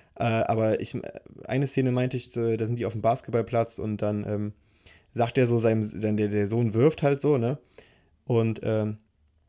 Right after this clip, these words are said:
dann sagt er, boah, ich war damals, äh, oder, oder ich, ich war, ich war damals auch nur so und so gut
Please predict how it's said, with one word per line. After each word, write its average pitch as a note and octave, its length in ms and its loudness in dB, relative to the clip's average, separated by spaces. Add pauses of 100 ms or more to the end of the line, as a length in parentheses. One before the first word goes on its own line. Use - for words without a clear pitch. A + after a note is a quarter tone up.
(360)
dann A2+ 160 -6
sagt A2 240 -2
er, G#2+ 340 2 (140)
boah, G2 180 -2
ich - 160 -6
war A2 80 2
damals, A#2+ 540 2
äh, A2+ 320 2
oder, A#2+ 240 2
oder A#2 180 4
ich, - 220 -4
ich A#2+ 140 -10
war, A#2+ 200 0
ich B2 120 -6
war B2 100 2
damals A#2 340 0
auch B2+ 220 0
nur B2+ 180 2
so B2 140 2
und C3 100 2
so A#2+ 120 0
gut C3 280 -2